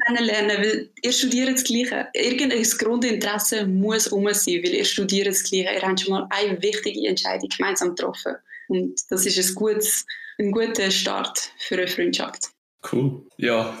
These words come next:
Speaker 2: sehr schön, sehr, sehr guter, sehr wertvoller Tipp, denke ich, auch für alle, die das Studium neu anfangen. Hast du noch abschließende Worte oder Statements, die du machen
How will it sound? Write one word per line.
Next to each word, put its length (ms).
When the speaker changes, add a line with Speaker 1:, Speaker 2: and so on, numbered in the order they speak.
Speaker 2:
sehr 260
schön, 320
sehr, 320
sehr 220
guter, 400
sehr 240
wertvoller 500
Tipp, 240
denke 300
ich, 60
auch 160
für 200
alle, 180
die 60
das 120
Studium 300
neu 260
anfangen. 480
Hast 280
du 380
noch 200
abschließende 680
Worte 320
oder 320
Statements, 540
die 240
du 120
machen 540